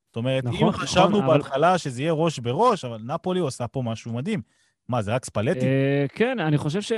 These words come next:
Speaker 2: שמי שבעיקר מוביל אותה קדימה זה אוסימן, זה הכוכב הגדול של נפולי. הוא נראה כאילו הוא משחק, הוא מ-,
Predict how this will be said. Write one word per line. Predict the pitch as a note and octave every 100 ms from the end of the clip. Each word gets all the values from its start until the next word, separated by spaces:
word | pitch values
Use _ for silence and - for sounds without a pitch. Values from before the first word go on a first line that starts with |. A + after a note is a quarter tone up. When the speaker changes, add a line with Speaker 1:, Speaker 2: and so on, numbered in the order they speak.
| -
Speaker 2:
שמי | D3 - C#3+ C#3 C3+ B2+ C3+ D#3+
שבעיקר | - E3+ B2+ B2 A#2+ - - D3+ C#3+
מוביל | B2+ A#2 C3+
אותה | C3+ A#2
קדימה | A#2+ C3+ D3
זה | A#2+ A#2+
אוסימן, | A#2 C#3+ - D3+ D3+ D#3+
זה | B2+ G#2+ D3
הכוכב | C#3+ C3 C3 B2+
הגדול | A#2 A#2 C3
של | A#2
נפולי. | A2+ B2+ B2+ C#3 D3 D#3+ - _ _ _ -
הוא | C3
נראה | D3 D#3+
כאילו | G3 E3 F#3+ G3+
הוא | F3+
משחק, | C#3 B2+ -
הוא | F3
מ-, | D3+